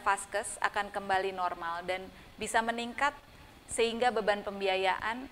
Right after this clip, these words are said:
bisa naik lagi seperti waktu sebelum pandemi. Penyakit dan, jantung dan kardiovaskular sering menyerang kelompok usia produktif.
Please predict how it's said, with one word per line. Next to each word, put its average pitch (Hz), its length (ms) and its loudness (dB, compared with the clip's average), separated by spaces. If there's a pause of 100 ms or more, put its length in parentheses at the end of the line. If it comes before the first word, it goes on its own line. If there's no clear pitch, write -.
bisa 196 320 -4
naik 190 240 -2
lagi 190 400 0
seperti 233 560 -6
waktu 208 400 -4
sebelum 175 400 -6
pandemi. 165 560 -10 (1800)
Penyakit 262 400 -2
dan, 247 320 6
jantung 233 480 4
dan 196 160 2
kardiovaskular 196 1040 0 (160)
sering 254 320 -2
menyerang 196 480 -2
kelompok 190 480 0
usia 185 320 -2
produktif. 175 560 -8